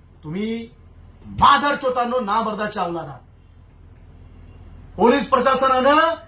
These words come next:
जिथे जिथे बौद्धांवरती अन्याय होईल तिथे गाफील राहू नये. सत्ताधारी पक्ष हा कायम सत्तेत राहणार नाही, लक्षात घ्या.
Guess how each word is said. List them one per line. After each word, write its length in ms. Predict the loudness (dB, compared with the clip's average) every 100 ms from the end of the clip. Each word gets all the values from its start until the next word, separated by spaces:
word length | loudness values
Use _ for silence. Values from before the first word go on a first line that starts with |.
| -20 -20 -12
जिथे 280 | -2 0 0
जिथे 180 | 0 2
बौद्धांवरती 540 | 4 2 2 0 2
अन्याय 300 | 2 2 0
होईल 260 | 2 0 0
तिथे 200 | 0 2
गाफील 380 | 2 0 -2
राहू 260 | 2 2 2
नये. 680 | 0 2 2 2 -2 -6 -16 -20 -20 -4
सत्ताधारी 520 | -2 0 0 0 0
पक्ष 320 | -2 -2 0 4 4 4 0 -8 -20 _
हा 120 | -4 -4
कायम 420 | 0 2 2 0
सत्तेत 340 | -4 -2 -4 0
राहणार 300 | 0 0 -2
नाही, 160 | -2
लक्षात 280 | -4 -2 -4
घ्या. 500 | 0 2 2 0 -8